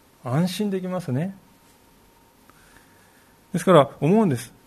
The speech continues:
この太陽が出てくれなかったら、永遠に氷の世界だったら、私はどうなってしまうんだろうか。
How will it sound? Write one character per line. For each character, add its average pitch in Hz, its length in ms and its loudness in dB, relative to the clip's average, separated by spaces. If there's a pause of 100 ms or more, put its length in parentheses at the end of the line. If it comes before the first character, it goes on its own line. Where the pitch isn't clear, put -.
(360)
こ 165 120 -6
の 170 100 -4
太 196 280 -10
陽 185 240 -2
が 131 120 -2
出 151 160 -4
て - 140 -4
く - 180 -10
れ 123 120 0
な 175 120 -2
か 220 120 -4
っ 214 60 -4 (140)
た - 100 -6
ら、 139 160 -10 (1500)
永 185 300 2
遠 202 120 2
に 196 160 2
氷 185 340 0
の 208 140 0
世 208 160 -6
界 202 240 -4
だ 147 80 -4
っ 131 40 -10
た - 200 -8
ら、 117 100 -4
私 127 420 -8
は 135 100 -4
ど 123 160 -10
う 120 100 -4
な 156 120 -6
っ 196 40 -8
て 240 160 -18
し - 160 -8
ま 233 140 0
う - 20 -2
ん 196 100 -4
だ 160 100 -6
ろ 131 200 -10
う - 40 -20
か。 127 120 -10